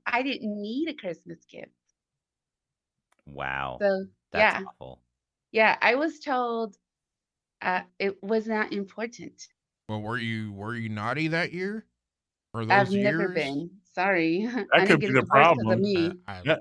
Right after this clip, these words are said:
Speaker 1: I didn't get a divorce 'cause I was, I
Speaker 3: Yeah.
Speaker 1: was a naughty person,
Speaker 4: That,
Speaker 1: so
Speaker 4: that could be the
Speaker 1: there's that.
Speaker 4: problem.
Speaker 1: I,
Speaker 4: You weren't naughty.
Speaker 1: mind you, it al-,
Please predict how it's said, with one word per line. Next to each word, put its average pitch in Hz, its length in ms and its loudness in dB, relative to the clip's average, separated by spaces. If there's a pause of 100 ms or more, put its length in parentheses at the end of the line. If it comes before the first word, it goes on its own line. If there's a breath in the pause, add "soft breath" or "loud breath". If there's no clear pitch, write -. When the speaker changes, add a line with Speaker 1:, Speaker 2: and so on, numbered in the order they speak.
(140)
Speaker 1:
I 226 220 6
didn't 294 160 2
get 302 100 2
a 294 80 -2
divorce 262 280 0
'cause 262 120 -6
I 220 160 6
was, 185 200 -2 (120)
I 196 100 -2
Speaker 3:
Yeah. 185 60 0
Speaker 1:
was 175 320 -8
a 165 140 -2
naughty 165 240 -2
person, 170 400 -12
Speaker 4:
That, 190 160 6
Speaker 1:
so - 60 -2
Speaker 4:
that 196 220 6
could 240 140 -4
be 208 100 0
the 160 100 4
Speaker 1:
there's 254 120 8
that. 165 60 10 (160)
Speaker 4:
problem. 131 140 4
Speaker 1:
I, 135 100 8
Speaker 4:
You 147 100 4
weren't 143 360 2
naughty. 117 180 4
Speaker 1:
mind 349 340 8
you, 277 340 0 (500)
it 254 120 8
al-, 277 260 4